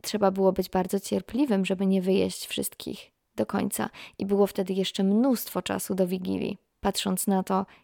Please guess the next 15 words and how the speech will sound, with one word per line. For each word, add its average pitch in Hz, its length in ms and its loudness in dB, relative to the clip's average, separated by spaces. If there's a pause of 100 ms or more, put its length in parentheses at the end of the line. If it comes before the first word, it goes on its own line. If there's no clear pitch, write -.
(120)
ile 190 240 6
zostało - 640 0
w - 60 -18
pudełku - 580 0 (280)
tych - 180 -8
czekoladek. - 720 -6 (720)
Ale 185 160 0 (180)
to, 214 160 0
co - 200 2
na 202 140 6
maksa 208 540 6
jest 190 240 0
fajne 190 420 4
w - 80 -8
oczekiwaniu, 185 800 2